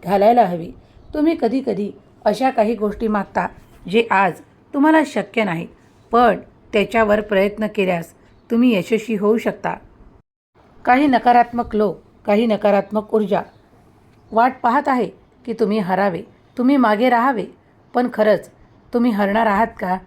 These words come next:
तर नाही, कारण देव तुमच्या बाजूने कार्य करत आहे. देव तुम्हाला वर उचलतो, देव तुम्हाला लक्षात घेतो आणि देव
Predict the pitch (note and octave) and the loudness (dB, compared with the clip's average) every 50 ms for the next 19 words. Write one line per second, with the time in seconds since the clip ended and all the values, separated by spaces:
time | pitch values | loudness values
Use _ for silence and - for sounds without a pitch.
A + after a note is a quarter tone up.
0 | _ _ _ _ _ _ - A3 A3 G#3+ F#3 E3 E3 D3+ F3+ F3 F#3+ - - _ | _ _ _ _ _ _ 0 0 2 2 0 0 -2 -4 -8 -10 -12 -14 -20 _
1 | _ _ _ _ - - E3+ E3+ F3+ F#3 F3+ D#3+ F#3 G#3 B3 B3+ B3+ A#3+ G3+ - | _ _ _ _ -6 -2 0 0 0 0 0 0 0 0 0 0 -2 -4 -2 -2
2 | G#3+ F#3+ E3+ E3+ D#3+ D#3+ G#3 G#3+ A3 A3 - F#3+ F3+ F#3 G#3+ G#3+ A3+ A#3 A#3 G#3+ | -2 0 0 0 -2 -2 -2 -2 -2 -2 -2 0 0 0 0 -2 -2 -2 -2 -2
3 | - G3 E3+ E3 D#3+ - - - _ _ _ _ _ _ - G3 G#3+ G#3 F#3 D#3+ | -2 -4 -4 -4 -8 -10 -14 -20 _ _ _ _ _ _ -2 2 2 2 2 0
4 | F3 - - _ _ _ _ _ - B3+ B3 C4+ C4+ C4 B3 G3 G#3 G#3+ - G#3+ | -4 -10 -16 _ _ _ _ _ -2 0 2 4 4 2 2 2 2 0 0 -2
5 | F3+ - F#3+ E3 D#3 - - - - - _ _ _ _ _ _ - F3+ G#3 G#3+ | -4 -4 -4 -6 -6 -8 -12 -16 -16 -20 _ _ _ _ _ _ -2 2 4 4
6 | G3+ F3 F#3 - - - - _ _ _ - C#4 C4+ D#4+ D#4+ D#4 C4+ G#3+ F#3+ F#3 | 4 2 0 -6 -12 -18 -20 _ _ _ -2 2 2 4 4 4 4 2 2 0
7 | F3+ - - B3+ A#3+ G3 F#3 F#3+ - - F#3 - - _ _ _ _ _ _ - | -2 -2 -2 -2 0 -2 -4 -6 -6 -8 -12 -14 -14 _ _ _ _ _ _ -4
8 | F#3+ G3+ G#3+ G#3 F3 G3 F#3+ F3 D3+ | -2 -2 -2 0 0 0 0 0 -2